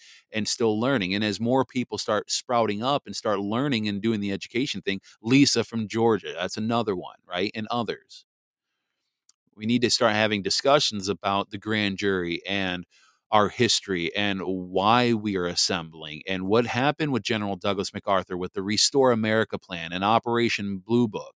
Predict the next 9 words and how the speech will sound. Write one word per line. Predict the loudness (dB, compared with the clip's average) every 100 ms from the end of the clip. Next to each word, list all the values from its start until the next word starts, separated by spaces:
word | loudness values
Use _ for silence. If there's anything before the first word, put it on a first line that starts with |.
| _
right? | -4 -2 -2 -6 -14 -20 -20 _ -6
Explaining | 0 2 4 2 4 4
what | 2 2
that's | 0 0 -2
all | -2
about, | -6 -6 0
going | 4 4 4
back | 6 6 6
and | 2